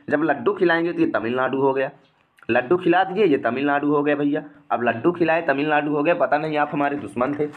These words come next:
हमने पता नहीं आपको क्या खिला दिया भैया, पता नहीं आपको क्या खिला दिया कि आप अंधे हो गए, पता नहीं उस लड्डू में क्या मिला था कि आप अंधे हो गए, तो ये आंध्र प्रदेश हो गया। ठीक, पता नहीं उस लड्डू में क्या मिला था कि वो अंधे हो गए, तो ये आंध्र प्रदेश हो गया। अब जब वो हमारे दुश्मन अंधे हो गए,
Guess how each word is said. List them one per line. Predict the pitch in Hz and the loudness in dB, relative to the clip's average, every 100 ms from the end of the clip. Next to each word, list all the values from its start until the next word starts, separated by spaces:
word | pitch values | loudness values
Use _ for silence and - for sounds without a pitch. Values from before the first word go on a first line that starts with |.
| - - | -14 -6
हमने | 120 143 | -4 0
पता | 143 - 170 | 0 0 0
नहीं | 190 | 0
आपको | 190 190 | 0 0
क्या | 165 196 | 0 0
खिला | 190 185 185 | 2 2 2
दिया | 175 170 | 2 0
भैया, | 156 180 - - - | 0 -2 -4 -18 -8
पता | 214 160 | -2 0
नहीं | 180 180 | 2 0
आपको | 175 170 | 0 0
क्या | 185 | 0
खिला | 180 180 175 | 2 0 2
दिया | 175 180 | 0 0
कि | 139 | 0
आप | 135 135 | -2 -2
अंधे | 107 104 131 | -4 -2 -2
हो | 147 143 | 0 0
गए, | 147 147 - _ _ _ - | -4 -8 -20 _ _ _ -4
पता | - | -2
नहीं | 170 202 | -2 -2
उस | 196 | 0
लड्डू | 180 165 196 | 0 2 0
में | 190 | 0
क्या | - 185 | 0 0
मिला | 175 190 | 0 -4
था | 190 98 - - - | -2 -6 -6 -16 -4
कि | 151 | -2
आप | 160 - | -2 -4
अंधे | 127 151 | -2 0
हो | 131 | 0
गए, | 95 92 | 0 -2
तो | 113 | -2
ये | 117 | -2
आंध्र | 110 123 120 | -2 -4 -6
प्रदेश | 95 90 90 | -4 -4 -2
हो | 92 | 0
गया। | 92 | 0
ठीक, | 147 147 - - - | 0 -4 -6 -10 -4
पता | 120 160 | -2 -2
नहीं | 156 | -2
उस | 160 147 | -4 -2
लड्डू | 131 127 | -2 2
में | 143 | 0
क्या | 139 131 | 2 -2
मिला | 127 120 | 0 -2
था | 175 | 0
कि | 180 165 | 0 2
वो | 160 | 2
अंधे | 135 147 208 | 2 0 2
हो | 202 147 | 4 2
गए, | 127 | -2
तो | 127 - 123 | -6 -6 -2
ये | 120 117 | 0 0
आंध्र | 127 143 | -2 -2
प्रदेश | 131 139 139 | 0 0 2
हो | 127 | 0
गया। | 127 127 - - | 0 -2 -8 -6
अब | 151 | -2
जब | 185 | 0
वो | 196 | 0
हमारे | 151 135 143 185 | 0 -2 -2 -2
दुश्मन | 170 175 175 | -2 -2 -2
अंधे | 123 117 156 | -2 -2 0
हो | 160 151 | 0 0
गए, | 110 - | 0 -4